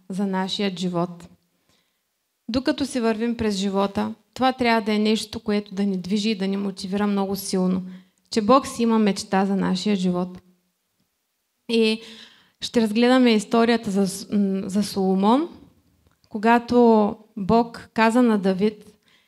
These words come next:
че неговият син Соломон ще построи храм за него. Какво направи Давид? Давид подготви едно стабилно наследство, за да може Соломон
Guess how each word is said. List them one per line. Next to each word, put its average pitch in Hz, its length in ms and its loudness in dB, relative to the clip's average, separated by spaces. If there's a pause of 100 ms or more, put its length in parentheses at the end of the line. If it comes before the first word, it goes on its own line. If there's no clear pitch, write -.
(540)
че 202 380 -2
неговият 240 540 0
син 247 220 2
Соломон 214 580 2
ще 214 260 -6
построи 208 460 -2
храм 196 580 -4 (100)
за 196 180 -4
него. 196 500 -2 (880)
Какво 247 300 0
направи 220 480 2
Давид? 202 560 -2 (840)
Давид 233 520 0
подготви 226 800 2 (240)
едно 233 260 2
стабилно 240 500 2
наследство, 208 760 -2
за 185 100 -6
да 202 100 0
може 214 280 0
Соломон 208 640 0